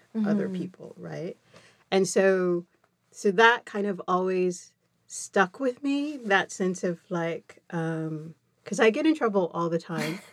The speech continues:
Speaker 1: <laughs> Mostly 'cause I, like, again, it's, like, a consistent pattern 'cause I'm normally defending someone, right? Like, I, I have to work harder to defend myself, but if I, the only thing that triggers my anger is if I see someone abusing their position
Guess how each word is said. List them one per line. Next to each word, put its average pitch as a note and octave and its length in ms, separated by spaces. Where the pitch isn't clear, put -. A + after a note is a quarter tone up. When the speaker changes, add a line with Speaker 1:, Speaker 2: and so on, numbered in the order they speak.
Speaker 1:
<laughs> - 320
Mostly E4 380
'cause F#4+ 160
I, D4+ 200
like, C#4 180
again, D4+ 320
it's, A3 140
like, A3 220
a G3+ 60
consistent A3+ 600
pattern F#3 400
'cause F3 180
I'm F3 200
normally F3+ 320
defending F3+ 500
someone, D#3+ 640
right? D3+ 380
Like, F3 200
I, F3 240
I F#3+ 100
have G3 220
to F3+ 100
work A#3 280
harder F#3+ 320
to F3+ 140
defend E3+ 360
myself, E3 500
but F#3 120
if - 300
I, E3 240
the F#3 200
only G#3 300
thing A3 200
that - 180
triggers G3+ 480
my D#3 260
anger E3 340
is G3 200
if F3 100
I E3 120
see E3+ 260
someone E3 280
abusing D#3+ 480
their D#3+ 140
position F3+ 720